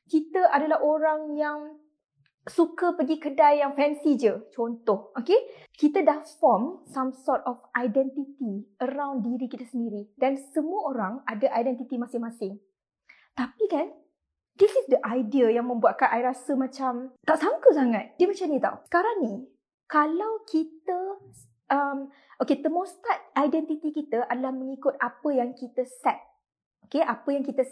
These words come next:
set, yang kita cakap, yang kita buat. Okey, so basically, contoh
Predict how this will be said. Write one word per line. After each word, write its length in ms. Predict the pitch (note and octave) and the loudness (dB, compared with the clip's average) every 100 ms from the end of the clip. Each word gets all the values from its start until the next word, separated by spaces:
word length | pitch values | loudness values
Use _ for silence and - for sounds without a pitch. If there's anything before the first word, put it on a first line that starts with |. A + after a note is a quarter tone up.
| - | 0
set, 240 | F4 E4 - | 2 2 -2
yang 160 | B3 | -6
kita 160 | A#3+ C4+ | -4 -6
cakap, 560 | C4+ A#3+ - - E4+ E4+ | -4 -8 -6 0 0 0
yang 160 | B3 | -6
kita 160 | - B3+ | 0 0
buat. 400 | G3+ A#3 D4+ - - _ _ _ _ _ | 0 4 4 4 -6 _ _ _ _ _
Okey, 240 | A#3 D#4 | 0 0
so 160 | D#4 F4 | 2 2
basically, 560 | C4 D#4 G4 G4 C4+ G3 | 2 2 0 0 -4 -4
contoh 720 | D4+ D4+ D4+ - D4+ C4 | 0 0 -2 2 2 2